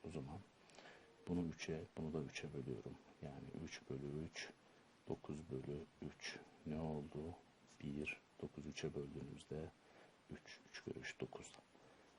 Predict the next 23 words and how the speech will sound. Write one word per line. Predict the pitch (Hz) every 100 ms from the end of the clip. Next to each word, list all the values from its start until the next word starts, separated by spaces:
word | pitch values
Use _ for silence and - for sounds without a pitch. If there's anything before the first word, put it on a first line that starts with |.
| - - 76
O |
zaman | 73 73 73 73 -
üç | - - -
bölü | 69 65
dokuz | 71 - - -
kesri | - - - -
en | 90
sade | 92 - 67 -
haliyle | - - - - - 76 -
bir | 73 78
bölü | 73 73
üçe | - 65
dönüştü. | - 67 - -
Yani | - 73 73 -
bunlar | 73 69 65
birbirine | 76 69 71 71 76 76 -
denk | 71 69 - - - - -
kesir | - - 76
olmuş | 67 - -
oldu. | - - - - - - - -
Şimdi | - - 147 98 107
genişletmeye | 92 82 82 - 78 - 82 73
gelelim. | 76 69 69 71 -